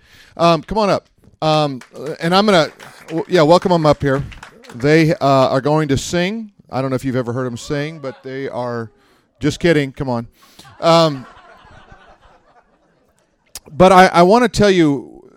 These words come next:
a, a little bit, and I know not all of you are going, but all of you can uh, support people that are going in your prayers, uh, or in your giving, if you wanna do that, to South Africa.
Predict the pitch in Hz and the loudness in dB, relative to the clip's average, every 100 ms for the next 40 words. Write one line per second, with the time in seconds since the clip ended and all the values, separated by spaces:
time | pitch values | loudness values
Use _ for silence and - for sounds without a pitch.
0 | - 139 127 143 147 180 170 123 127 127 | -6 -4 -2 -2 2 2 2 2 2 0
1 | 127 147 160 151 147 - 147 156 135 139 | 0 0 0 2 0 2 4 4 4 0
2 | 113 131 135 135 127 127 127 139 131 123 | 0 2 2 2 -2 -2 2 2 2 0
3 | 123 - 139 131 123 117 110 _ _ _ | -2 -2 -6 -4 -4 -4 -8 _ _ _
4 | _ - 113 110 107 - 123 - 151 165 | _ -12 -6 -4 -6 -6 -10 -8 -2 -2
5 | - 147 - 123 113 98 117 117 120 110 | -4 -10 -8 -8 -8 -6 -4 -4 -4 -6
6 | 104 101 - 127 127 127 127 - - 113 | -6 -8 -6 -2 -2 -2 -4 -8 -10 -8
7 | 113 - 120 127 120 - 120 120 107 151 | -6 -4 -2 0 -2 -8 -10 -8 -6 -6
8 | 117 95 107 107 98 98 110 104 120 - | -6 -10 -8 -8 -6 -6 -6 -6 -10 -8
9 | 113 113 120 123 110 98 92 | -6 -4 -6 -8 -10 -10 -12